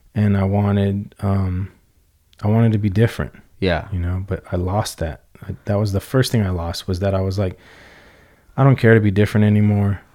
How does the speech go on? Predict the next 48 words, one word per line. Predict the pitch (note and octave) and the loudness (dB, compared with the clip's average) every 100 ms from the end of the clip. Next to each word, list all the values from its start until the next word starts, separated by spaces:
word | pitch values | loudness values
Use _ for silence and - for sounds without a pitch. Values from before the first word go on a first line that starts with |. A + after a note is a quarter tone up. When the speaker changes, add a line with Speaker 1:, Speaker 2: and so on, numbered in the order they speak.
| - | -2
Speaker 1:
I | A2 | 2
don't | A#2+ | 2
care | - A#2+ A2+ | 2 4 4
to | G#2 | 4
be | G#2 | 2
all | G#2+ G2 | 2 0
blingy. | F#2 G2+ A2 G2+ G2+ G2 - _ _ - | 2 2 4 2 2 0 -6 _ _ -8
I | F#2 | -4
want | G2 A2+ G#2+ | 0 0 0
things | G#2+ G2 | -2 -2
to | - | -4
be | F2+ G2 | -2 0
very | F#2+ F#2 | 0 0
timeless." | - - F#2+ F#2 F2 - - - | -2 -4 -2 0 -2 -8 -16 -6
Speaker 2:
Yeah. | A2+ G#2 E2+ F2 - - | 0 2 0 -4 -14 -8
Speaker 1:
You | F2+ | -4
know, | F2 F2 | -4 -4
and | F#2 | -4
I | |
was | F#2 - | -6 -8
trying | - A#2 A2 | -4 -2 0
to | G2 | 0
revert | F#2 F2+ F#2 - | -2 -4 -6 -4
that | E2+ - | -8 -6
car | F2 F2 | -6 -4
back, | F#2 G#2 A#2+ | -4 -4 -4
but | - | -4
once | A2 C3 | -2 -2
you | - | -4
shave | - - A2+ G2+ | -6 -2 0 0
the | G2 | 0
engine | G#2+ G#2+ | 0 0
bay | G#2+ G#2+ | 0 0
like | G#2 G#2 - | 0 -2 -2
that, | G#2 G#2 | 0 0
it's, | G2 - - _ - - _ _ _ _ | -2 -8 -18 _ -20 -20 _ _ _ _
it's | A2+ - | -4 2
hard | A2+ B2+ | 4 4
to | |
get | F#2+ G#2 | 2 0
it | E2+ E2 | -2 -4
back | G2+ G2 E2+ - | -4 -2 -4 -4
to | F#2 | -2
what | F#2 | -2
it | F2+ | -2
was, | G2 F#2 - - | -4 -4 -6 -6
you | F#2+ | -4
know? | F#2+ G#2+ | -4 -6